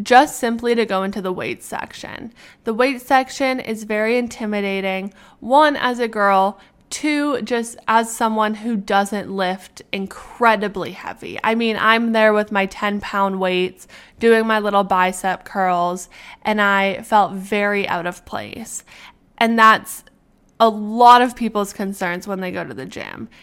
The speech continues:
It's gym intimidation. It's a very common thing.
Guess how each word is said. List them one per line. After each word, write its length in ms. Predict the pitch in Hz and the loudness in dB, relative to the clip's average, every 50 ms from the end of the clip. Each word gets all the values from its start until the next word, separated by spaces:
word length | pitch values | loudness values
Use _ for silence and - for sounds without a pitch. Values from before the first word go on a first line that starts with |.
| _ _ | _ _
It's 260 | - 208 196 - - | -6 -6 -6 -6 -18
gym 560 | _ - - 220 226 233 233 233 226 202 - - | _ -8 -2 -2 0 0 0 -2 -4 -6 -6 -6
intimidation. 1120 | - 214 214 208 - 240 220 220 220 208 196 185 190 196 196 - 202 185 185 185 180 180 - - | -6 -6 -6 -6 -6 -6 -4 -4 -4 -2 -2 -2 -2 -4 -6 -8 -6 -6 -4 -4 -6 -6 -8 -8
It's 220 | - 202 185 - - | -8 -8 -8 -6 -8
a 60 | 202 | -8
very 640 | 190 185 180 190 202 202 190 190 190 196 196 196 196 | -8 -8 -10 -6 -4 -2 -2 0 0 0 -2 -4 -6
common 540 | 196 - - - 196 185 180 175 170 175 185 | -8 -14 -8 -2 -2 -2 -2 -4 -8 -12 -10
thing. 420 | - 175 - 65 - - 214 | -12 -12 -12 -12 -12 -14 -16